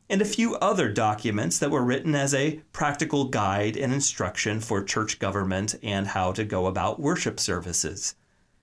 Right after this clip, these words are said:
Now, technically speaking, the Westminster Standards failed to achieve that purpose. The pinball machine of British religious policy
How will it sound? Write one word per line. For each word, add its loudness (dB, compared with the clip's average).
Now, 0
technically 0
speaking, 0
the 4
Westminster 2
Standards 0
failed 2
to 0
achieve 2
that 0
purpose. -2
The 0
pinball 2
machine 2
of -2
British 0
religious 0
policy 0